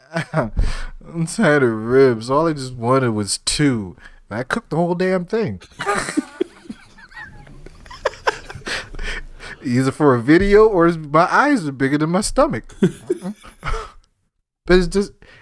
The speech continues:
it's just one of those things that remind you outside of, you know, it's one of those, I think there's a pillar of barbecue.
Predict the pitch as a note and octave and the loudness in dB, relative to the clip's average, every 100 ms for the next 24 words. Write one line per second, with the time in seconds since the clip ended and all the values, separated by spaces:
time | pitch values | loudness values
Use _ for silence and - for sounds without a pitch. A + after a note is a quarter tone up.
0 | _ F3 E3+ D3+ G#3 G#3+ - - D3+ F3 | _ -4 -4 -2 0 2 0 -6 -4 0
1 | F#3+ F3+ F3+ E3 D#3 - - - E3 E3+ | 0 2 2 2 -2 -6 -12 -6 -4 -4
2 | D3 C3 A#2 A#2+ C3 C#3+ D3 C3 B2+ B2 | 0 2 2 0 2 2 0 -4 -4 -2
3 | B2+ - E3 - - D#3 D3 C3 G#2 F#2+ | -4 0 -2 0 0 2 2 0 -4 -10
4 | _ _ _ _ _ _ C3 B2+ C3+ B2 | _ _ _ _ _ _ -12 -6 -2 0
5 | A#2 - D#3 F#3+ G3+ F3 D3+ B2+ _ _ | 0 -2 0 2 2 4 2 0 _ _
6 | _ _ - - E3 F3+ E3 C3 G#2+ G2+ | _ _ -16 -6 -4 -2 0 0 -2 -4
7 | - - E3+ E3+ C#3+ G2+ A#2 A2 F#2 - | -6 0 2 2 0 -2 2 2 2 -8
8 | - D2 | -16 -12